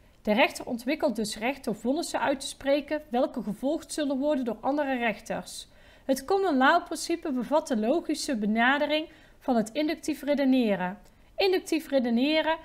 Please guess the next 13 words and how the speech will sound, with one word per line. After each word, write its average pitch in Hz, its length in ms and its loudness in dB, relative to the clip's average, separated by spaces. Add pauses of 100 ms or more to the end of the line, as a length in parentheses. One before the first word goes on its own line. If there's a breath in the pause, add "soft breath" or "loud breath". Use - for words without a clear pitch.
(200 loud breath)
houdt 320 280 4
in 294 220 -4
dat 302 160 -2
er 254 60 -4
specifieke 302 720 -2
regels 294 440 -2
worden 285 240 0
gebruikt 269 560 2
om 240 100 -4
het 214 200 -6
algemene 285 600 2
te 285 160 -8
concluderen. 226 880 0